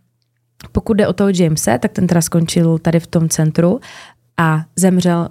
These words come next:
v roce dva tisíce dvacet dva, v osmdesáti osmi letech. A do poslední chvíle tvrdil, že je nevinnej, nikdy se nesvěřil žádnému, nebo nevinnej,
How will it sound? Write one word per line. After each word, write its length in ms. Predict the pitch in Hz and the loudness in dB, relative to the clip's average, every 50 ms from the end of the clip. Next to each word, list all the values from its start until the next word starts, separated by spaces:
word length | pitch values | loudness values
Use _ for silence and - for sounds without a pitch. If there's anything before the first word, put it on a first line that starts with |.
| - _ | -6 _
v 60 | 175 | -4
roce 240 | - 165 - - 165 | -2 -2 -2 -2 -4
dva 240 | 156 156 156 180 180 | -2 0 0 0 0
tisíce 440 | - 233 - - 240 240 - - | 0 -2 -2 -2 -2 0 0 -4
dvacet 340 | 180 170 170 165 - - 165 | -2 -2 -2 -2 -2 -2 -4
dva, 280 | 160 147 147 143 135 131 - _ _ _ _ _ _ _ _ _ _ | -4 -4 -6 -8 -8 -10 -12 _ _ _ _ _ _ _ _ _ _
v 100 | _ _ _ _ | _ _ _ _
osmdesáti 760 | 269 247 - 240 220 190 180 - - 170 165 160 156 - - - _ | -6 -4 -2 0 0 0 0 0 -2 -2 -2 -2 -4 -8 -16 -6 _
osmi 320 | - - - - 190 185 | -4 -4 -2 -2 0 0
letech. 400 | 180 170 160 - - - - - - - _ _ _ _ _ _ - - - - - - _ _ | 2 0 -2 -4 -8 -12 -14 -14 -16 -20 _ _ _ _ _ _ -20 -20 -20 -20 -20 -20 _ _
A 100 | 190 190 | -2 -2
do 200 | 180 180 214 220 | 0 2 0 0
poslední 480 | 220 285 269 - - 262 240 226 220 | 0 0 -2 0 0 0 0 0 -2
chvíle 720 | 214 - - 190 190 185 180 170 151 143 143 147 175 196 196 - _ | -4 -4 -4 -2 0 2 2 2 2 0 0 -2 -4 -6 -8 -14 _
tvrdil, 400 | - 190 196 185 175 185 175 175 | -4 -2 -2 -2 0 -2 -2 -2
že 100 | 165 185 | -2 -2
je 100 | 180 175 | -2 -2
nevinnej, 760 | 175 165 156 147 147 151 147 147 143 135 139 151 170 202 233 - _ _ _ _ _ _ | 0 0 -2 0 0 0 -2 0 -2 -2 -2 -4 -6 -8 -10 -14 _ _ _ _ _ _
nikdy 240 | 269 294 277 233 247 | -2 0 0 0 0
se 140 | - - 233 | 0 0 0
nesvěřil 540 | 220 214 208 - 214 202 196 196 185 185 180 | 0 -2 0 0 0 2 2 2 0 0 2
žádnému, 480 | 185 180 175 170 170 170 160 160 156 - | 2 2 2 2 2 0 0 0 0 0
nebo 180 | - 202 185 196 | 0 0 2 2
nevinnej, 560 | 180 175 165 160 170 160 156 143 139 147 - | 2 0 0 0 -2 -2 -2 -4 -8 -10 -14